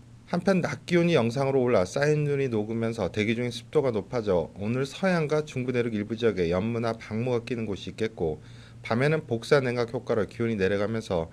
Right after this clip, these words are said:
중부 내륙 일부 지역에 안개가 끼기 시작하여 내일 아침에는 내륙 지방을 중심으로 안개가 끼는 곳이 있겠습니다.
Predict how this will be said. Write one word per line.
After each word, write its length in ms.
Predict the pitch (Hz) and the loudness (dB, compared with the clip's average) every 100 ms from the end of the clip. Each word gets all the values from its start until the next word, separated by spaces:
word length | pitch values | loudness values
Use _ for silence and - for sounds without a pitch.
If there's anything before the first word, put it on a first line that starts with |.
| - - - | -14 -20 -20
중부 440 | - 127 131 143 | -10 -6 -4 -2
내륙 320 | 143 127 143 123 | 0 0 0 -2
일부 220 | 117 123 | -2 0
지역에 220 | 123 104 | -2 -2
안개가 360 | 85 107 120 117 | -2 -2 -2 -2
끼기 260 | - 113 | -4 -6
시작하여 580 | 110 113 - 113 90 85 - - - - | -6 -12 -4 0 0 -2 -12 -20 -20 -2
내일 320 | 101 131 151 | 4 6 6
아침에는 640 | 98 - - 135 120 90 | 4 -8 -6 -4 0 0
내륙 360 | 92 107 131 123 | 4 2 2 -4
지방을 380 | 131 117 113 131 | -4 -2 -2 -4
중심으로 480 | 123 113 117 110 90 | -6 -8 -4 -2 -2
안개가 440 | 90 101 110 120 | -2 -4 -2 -2
끼는 280 | 117 120 104 | -2 -4 -4
곳이 240 | 95 104 | -8 -8
있겠습니다. 640 | 117 92 - 90 92 87 | -6 -6 -6 -6 -4 -4